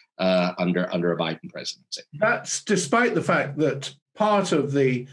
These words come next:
Speaker 2: Democratic agenda is an attack on big tech. And, uh,
Speaker 1: Absolutely.
Speaker 2: Alexandria Ocasio-Cortez and her friends would very much like to do to big tech what was done to Standard Oil.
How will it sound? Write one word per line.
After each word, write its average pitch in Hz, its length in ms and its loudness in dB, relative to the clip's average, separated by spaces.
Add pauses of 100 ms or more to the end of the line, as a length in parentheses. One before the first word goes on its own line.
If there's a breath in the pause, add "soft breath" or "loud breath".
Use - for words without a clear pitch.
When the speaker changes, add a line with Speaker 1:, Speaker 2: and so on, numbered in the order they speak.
(120)
Speaker 2:
Democratic 156 840 0
agenda 135 720 2 (320 loud breath)
is 170 240 2
an 143 140 2
attack 143 420 2
on 131 180 2
big 139 220 0
tech. - 420 -4 (640 loud breath)
And, 139 360 2
uh, 135 40 4
Speaker 1:
Absolutely. 131 220 -6 (300)
Speaker 2:
Alexandria 151 800 2 (400)
Ocasio-Cortez 147 1080 2
and 139 180 0
her 139 140 2
friends 156 440 0 (180 loud breath)
would 147 120 0
very 165 220 4
much 151 240 0
like 139 420 0
to 143 140 0
do 143 400 6 (260 loud breath)
to 156 260 4
big 143 280 0
tech 135 340 0
what 139 180 2
was 139 140 0
done 139 160 2
to 131 140 0
Standard 120 400 0
Oil. 107 320 -2